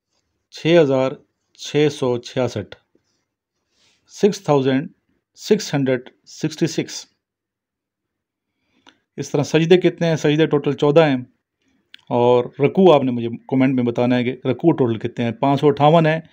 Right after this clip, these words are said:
या पाँच सौ चालीस हैं। क्योंकि बाद जगह आप पढ़ते हैं पाँच सौ चालीस, बाद जगह आप पढ़ते हैं पाँच सौ अट्ठावन।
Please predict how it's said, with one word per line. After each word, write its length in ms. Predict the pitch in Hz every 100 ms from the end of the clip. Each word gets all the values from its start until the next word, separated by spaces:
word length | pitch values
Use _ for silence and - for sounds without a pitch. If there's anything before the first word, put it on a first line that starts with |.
| _ _ _ -
या 120 | 143
पाँच 260 | 143 156 143
सौ 60 |
चालीस 440 | 143 165 156 147 -
हैं। 260 | 98 101 _ _ _ _ -
क्योंकि 140 | 127
बाद 180 | 139 156
जगह 140 | 151 147 - - 143
आप 240 | 139 135
पढ़ते 240 | 143 139 143
हैं 180 | 139
पाँच 140 | - 135
सौ 40 |
चालीस, 460 | 131 143 156 147 -
बाद 220 | 143 135 135
जगह 200 | 131 131
आप 100 | 123
पढ़ते 220 | 123 131
हैं 120 | 127
पाँच 200 | 139 135
सौ 100 | 127 - _ _ -
अट्ठावन। 540 | 143 160 147 113 98